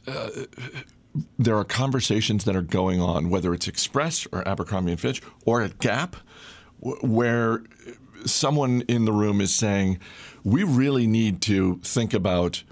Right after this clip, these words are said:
what is gonna change the game for us in terms of this middle market retail, or we need to seriously consider getting out of it." Because at least in the case of, I mean, in the case of Abercrombie and Fitch and Hollister,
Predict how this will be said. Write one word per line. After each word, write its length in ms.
what 260
is 120
gonna 160
change 340
the 60
game 260
for 120
us 160
in 100
terms 280
of 60
this 160
middle 280
market 340
retail, 480
or 160
we 240
need 260
to 80
seriously 440
consider 380
getting 360
out 160
of 100
it." 180
Because 240
at 80
least 340
in 80
the 80
case 500
of, 480
I 60
mean, 300
in 100
the 60
case 240
of 80
Abercrombie 460
and 120
Fitch 300
and 100
Hollister, 640